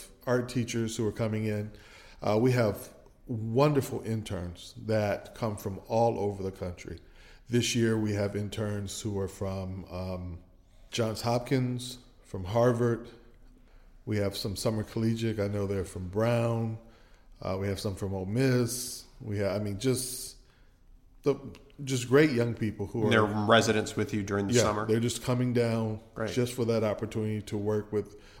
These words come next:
Speaker 1: with students. They're very passionate about social justice, very passionate about other things, and they're just pouring into these, these students. And so it's great for them.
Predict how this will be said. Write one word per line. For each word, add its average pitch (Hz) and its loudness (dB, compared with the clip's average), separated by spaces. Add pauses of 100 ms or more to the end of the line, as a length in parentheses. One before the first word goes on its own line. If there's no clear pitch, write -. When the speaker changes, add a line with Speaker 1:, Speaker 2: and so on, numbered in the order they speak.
Speaker 1:
with 120 2
students. 104 -4
They're 107 0
very 110 0
passionate 110 -2 (500)
about 101 0
social 98 -2
justice, 113 0
very 95 -4
passionate 98 -6
about 95 -2
other 98 -4 (420)
things, 113 -2
and 113 0
they're 127 2
just 131 -2
pouring 120 0
into 113 -2
these, 107 -4 (220)
these 107 0
students. 110 -2
And 98 -4 (600)
so 127 4
it's 120 4
great 151 8
for 143 4
them. 104 2